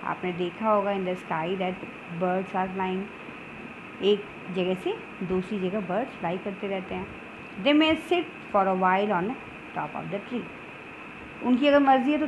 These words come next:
थोड़ी देर के लिए कहीं भी वो बैठ भी सकते हैं। People may sit or move from one place to another। और हम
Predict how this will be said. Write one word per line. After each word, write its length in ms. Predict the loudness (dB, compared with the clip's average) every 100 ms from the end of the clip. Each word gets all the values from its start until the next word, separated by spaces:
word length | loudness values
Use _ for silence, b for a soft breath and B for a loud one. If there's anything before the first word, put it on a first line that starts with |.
| 2
थोड़ी 180 | 2
देर 160 | 2 0
के 100 | 2
लिए 120 | 0
कहीं 280 | 2 0 0
भी 100 | 0
वो 180 | 0 0 -2 -6
बैठ 200 | -2 -2
भी 140 | 0 -4
सकते 300 | -6 -6 -6
हैं। 120 | -6 -8 -14 -16 -14 0
People 500 | 4 6 6 6 8
may 300 | 8 6 2 0
sit 320 | 2 2 2 6 6
or 120 | 6 2 -6 -14 -14 -14 -14 -14 -14 -14 -14 -14 -14 -14 -14 -14 -14 -14 -14 -14 -14 -14 -4 2
move 320 | 4 4 2 -2
from 240 | 0 2 2
one 120 | -2 -2
place 160 | -6 -4
to 100 | -2 -2
another। 240 | -2 -6 -10 -8
और 60 | -6 0
हम 220 | 4 4